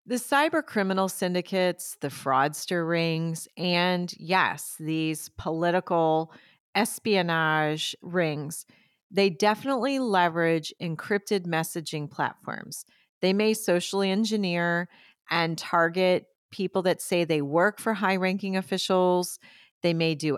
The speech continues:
outreach on different sort of open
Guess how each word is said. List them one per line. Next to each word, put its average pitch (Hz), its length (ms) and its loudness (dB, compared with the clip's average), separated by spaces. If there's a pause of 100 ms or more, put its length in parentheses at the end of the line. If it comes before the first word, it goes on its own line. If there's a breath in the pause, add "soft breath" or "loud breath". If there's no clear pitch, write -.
outreach 202 800 2
on 160 400 0
different 180 420 -2
sort 165 200 -4
of 143 180 -4
open 202 580 2